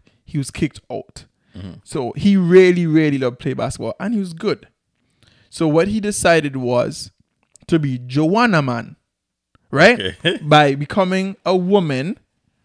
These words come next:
Speaker 1: on purpose,
Speaker 2: Oh my
Speaker 1: which is
Speaker 2: God.
Speaker 1: not the same thing as Leah. I'm not saying that. I'm just saying that he ended up playing now in the W N B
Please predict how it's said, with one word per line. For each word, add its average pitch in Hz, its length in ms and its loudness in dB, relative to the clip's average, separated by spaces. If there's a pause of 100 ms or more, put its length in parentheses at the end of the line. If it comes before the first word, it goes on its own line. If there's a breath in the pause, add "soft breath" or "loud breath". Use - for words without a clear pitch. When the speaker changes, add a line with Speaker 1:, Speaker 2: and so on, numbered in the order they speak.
Speaker 1:
on 233 240 4
purpose, 170 760 0 (100)
Speaker 2:
Oh 117 140 -20
my 92 280 -16
Speaker 1:
which 233 200 6
is 294 140 4
Speaker 2:
God. 202 60 -6
Speaker 1:
not 214 280 2 (340)
the 175 120 -6
same 208 440 -2
thing 180 220 -4
as 143 220 -6
Leah. 131 420 -2
I'm 127 140 -8
not 170 220 -8
saying 127 320 -6
that. 101 100 -8
I'm 131 120 -8
just 151 140 -10
saying 156 280 -4
that 123 180 -6 (340 soft breath)
he 202 240 -2
ended 185 260 0
up - 200 -4
playing 165 240 -4
now 139 160 -4
in 135 80 -6
the 127 100 -8
W 131 600 -2
N 117 240 -4
B 98 340 -10